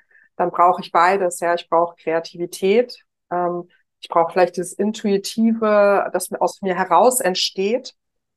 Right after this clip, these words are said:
Und ich brauche gleichzeitig das Strukturgebende, was es dann eben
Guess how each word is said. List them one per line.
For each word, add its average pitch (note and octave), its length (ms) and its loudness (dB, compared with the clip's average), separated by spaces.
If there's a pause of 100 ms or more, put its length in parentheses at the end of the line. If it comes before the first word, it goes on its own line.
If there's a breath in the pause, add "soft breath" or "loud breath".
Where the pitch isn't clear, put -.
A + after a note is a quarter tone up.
(160)
Und G3+ 120 -6
ich - 80 -18
brauche G3 240 2
gleichzeitig G#3 680 0
das F#3+ 140 -12
Strukturgebende, G3 1200 0
was F3+ 220 0
es - 80 -12
dann F#3 240 -2
eben F#3+ 400 -2